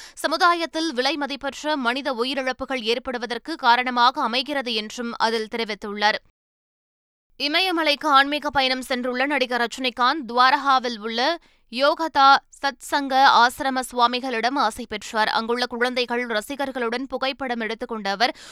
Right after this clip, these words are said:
மூவர்ண கொடியை ஏந்தி சுதந்திர தின கொண்டாட்டத்தில் ஈடுபட்டார்.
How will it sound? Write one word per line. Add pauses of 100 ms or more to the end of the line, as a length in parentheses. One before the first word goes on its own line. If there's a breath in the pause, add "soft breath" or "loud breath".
(200 loud breath)
மூவர்ண
கொடியை
ஏந்தி
சுதந்திர
தின
கொண்டாட்டத்தில்
ஈடுபட்டார்.